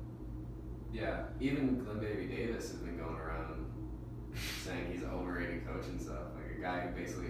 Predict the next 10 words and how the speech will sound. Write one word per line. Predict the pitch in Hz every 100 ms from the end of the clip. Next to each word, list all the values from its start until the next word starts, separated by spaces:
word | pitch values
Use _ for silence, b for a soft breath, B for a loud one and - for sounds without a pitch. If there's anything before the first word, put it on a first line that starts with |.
| -
owes | - - -
his | 165 - - -
Celtics | - - - - -
career | - -
to | 113
that, | - - - - - -
that | 60 -
man, | - 60 60
you |
know? | 62